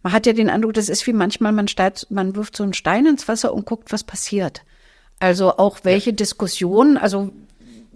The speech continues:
Speaker 1: in Berlin diese Enteignungsdebatte, die ja immer wieder aufgeistert,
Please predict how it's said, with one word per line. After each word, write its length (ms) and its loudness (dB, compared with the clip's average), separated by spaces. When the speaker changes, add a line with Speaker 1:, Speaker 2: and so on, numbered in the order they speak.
Speaker 1:
in 120 0
Berlin 460 4
diese 220 2
Enteignungsdebatte, 1200 -2
die 80 -4
ja 160 2
immer 320 2
wieder 460 0
aufgeistert, 1080 -2